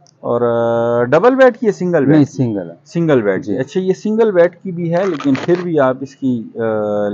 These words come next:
Speaker 1: length और width देख लें, ठीक ठाक इसकी लंबाई चौड़ाई है।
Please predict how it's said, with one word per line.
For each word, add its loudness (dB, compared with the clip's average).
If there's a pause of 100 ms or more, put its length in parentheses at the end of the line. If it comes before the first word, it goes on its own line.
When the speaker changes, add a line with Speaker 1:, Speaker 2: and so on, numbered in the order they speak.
Speaker 1:
length -2
और 0
width -6
देख -2
लें, -4 (440)
ठीक -6
ठाक 2
इसकी -6
लंबाई 0
चौड़ाई -4
है। -16